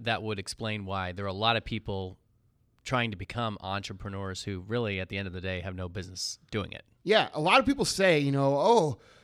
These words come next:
Speaker 2: anybody can learn to be an entrepreneur." I don't personally believe that. I believe that it's something you have or something you don't have.
Speaker 1: Mm-hmm. It's gotta be in your D N A.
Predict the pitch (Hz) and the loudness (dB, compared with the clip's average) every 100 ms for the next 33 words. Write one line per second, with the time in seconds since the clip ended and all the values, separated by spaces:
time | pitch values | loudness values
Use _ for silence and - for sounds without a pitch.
0 | _ _ - 214 220 220 175 147 151 175 | _ _ 0 4 6 6 4 4 6 6
1 | 170 143 143 135 143 - 156 135 - 196 | 4 2 2 0 -4 -6 -4 -2 4 6
2 | 185 143 151 147 - 120 110 117 107 85 | 6 4 0 -2 -4 -4 -4 -4 -6 -10
3 | - - 143 156 170 160 135 123 - 151 | -18 -4 -2 2 4 6 2 -2 -2 -2
4 | 139 120 113 127 143 117 110 - 117 110 | -2 -4 -4 -2 -2 -4 -4 -6 -6 -8
5 | 107 98 98 92 104 92 90 - - 120 | -8 -10 -12 -10 -10 -10 -12 -14 -2 0
6 | 110 107 101 98 104 98 98 | 2 0 -2 -2 -2 0 -2